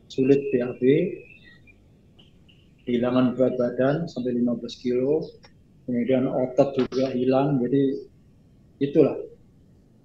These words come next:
Dan ternyata memang untuk recovery-nya itu panjang sekali. Jadi saya perlu waktu hampir dua tahun gitu untuk mengembalikan otot,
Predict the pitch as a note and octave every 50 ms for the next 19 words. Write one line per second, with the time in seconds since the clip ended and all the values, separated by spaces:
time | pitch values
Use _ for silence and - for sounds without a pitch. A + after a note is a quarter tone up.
0 | _ - - - - B2 A#2+ A#2+ C3 B2+ B2+ C3 - D#3+ D#3+ D3+ C#3+ C#3+ D3+ D#3+
1 | D3+ C3+ C3 B2+ C#3+ C#3+ C#3 C3+ C3 - C3 C3 - - B2+ C3 B2+ B2+ C3 B2+
2 | C3 - - - - C3+ B2 A#2+ A#2 A#2+ A#2+ A#2+ - - - C3 C3 B2+ A#2+ A#2
3 | - - - - - - - _ _ _ - - - - _ _ - - - _
4 | _ - A#2+ A#2+ A#2+ A#2 C3 C3 C3+ C3 - C3 B2+ B2+ B2+ B2+ B2+ - - C#3+
5 | C3 B2 A2 G#2+ B2 A#2 B2 A#2+ A#2 A#2 - C3 D3+ D#3 D3 C3 - B2 A#2 A#2
6 | A#2 A#2 A2+ B2+ A#2+ A#2 B2+ B2+ - - B2+ B2 A#2+ A#2 A2+ A#2 A2+ A#2+ A#2 B2+
7 | A#2+ C3+ C#3+ D3 D3 C#3+ - - - C#3 C#3 C3 C3 - - C3+ - -